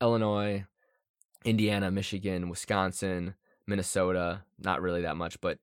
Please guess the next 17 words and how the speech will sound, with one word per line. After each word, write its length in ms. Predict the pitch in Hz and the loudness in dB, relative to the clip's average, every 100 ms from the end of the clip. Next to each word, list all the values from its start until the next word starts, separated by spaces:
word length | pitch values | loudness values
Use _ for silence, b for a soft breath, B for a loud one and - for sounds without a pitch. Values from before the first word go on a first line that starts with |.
| - | -12
a 80 | 92 | -4
little 160 | 95 87 | -2 0
bit. 180 | 90 | 0
And 100 | 92 | 0
then, 240 | 95 90 90 _ _ - | -2 -4 -6 _ _ -2
you 60 | 127 | 2
know, 180 | 101 92 | 2 4
over 220 | 117 107 | 2 2
the 80 | 104 | 0
border 600 | 92 104 98 98 95 85 - | 0 0 2 2 2 0 -2
into, 580 | 95 - 87 85 80 - _ - | -4 0 0 2 0 -4 _ -6
into 180 | 92 95 | -6 -6
Kansas, 460 | - 98 92 85 | -2 -2 0 -2
like, 160 | 87 90 | -4 -6
into 180 | 90 87 | -8 -8
Missouri 720 | 87 87 90 85 87 90 87 | -8 -6 -4 -4 -6 -6 -8
and, 260 | 80 78 | -10 -14